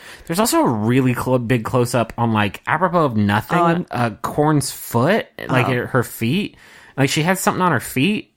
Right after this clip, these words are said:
Speaker 1: and it ju-, the camera was just, like, zoom, just, like, hitting the feet and knees. And it's like,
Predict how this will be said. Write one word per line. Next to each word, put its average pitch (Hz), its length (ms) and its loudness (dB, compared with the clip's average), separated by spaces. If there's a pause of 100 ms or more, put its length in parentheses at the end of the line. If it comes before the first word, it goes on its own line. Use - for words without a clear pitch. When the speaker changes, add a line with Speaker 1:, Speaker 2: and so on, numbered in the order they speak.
(120)
Speaker 1:
and 135 160 2
it 120 160 -2
ju-, 135 140 -2
the 110 100 -4
camera 170 240 2
was 139 100 0
just, 123 140 -4
like, 90 140 0
zoom, 147 640 2
just, 127 180 -2
like, 117 160 -2
hitting 131 420 0
the 117 80 2
feet 120 360 -2
and 104 180 0
knees. 101 340 -2
And 110 80 -2
it's 107 140 -6
like, 98 240 -4